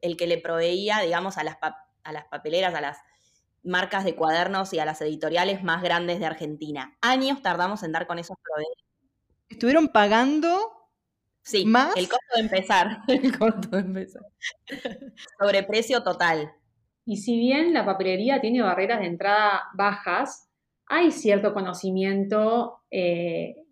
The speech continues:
Speaker 3: técnico que hay que, que hay que manejar, tipo, cómo mandar los archivos a imprenta, cómo pedir presupuestos,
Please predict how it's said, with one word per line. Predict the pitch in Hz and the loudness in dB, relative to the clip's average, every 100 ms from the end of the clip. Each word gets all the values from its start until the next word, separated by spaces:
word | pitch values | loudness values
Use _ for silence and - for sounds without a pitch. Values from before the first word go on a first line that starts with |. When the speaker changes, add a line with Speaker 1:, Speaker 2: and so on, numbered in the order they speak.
| _ _ _ _ | _ _ _ _
Speaker 3:
técnico | - 226 240 240 240 247 208 | 2 4 4 4 6 4 6
que | |
hay | 190 | 2
que, | 208 196 175 | 2 0 2
que | |
hay | 196 | 0
que | 214 | 0
manejar, | 190 165 165 208 185 180 | -2 -4 -4 0 0 -2
tipo, | 175 190 | -4 -4
cómo | 277 302 | 0 0
mandar | 220 196 202 | 2 0 0
los | 208 | -2
archivos | 185 - 208 202 | -4 -2 -2 -2
a | 185 175 | -2 -4
imprenta, | 170 202 202 196 185 - | -2 -2 0 -2 -2 -2
cómo | - 302 277 | 0 2 0
pedir | 196 185 190 | 0 0 0
presupuestos, | 202 202 175 - 196 202 196 196 - 180 180 | 0 -4 -6 -2 0 2 0 -2 -2 0 0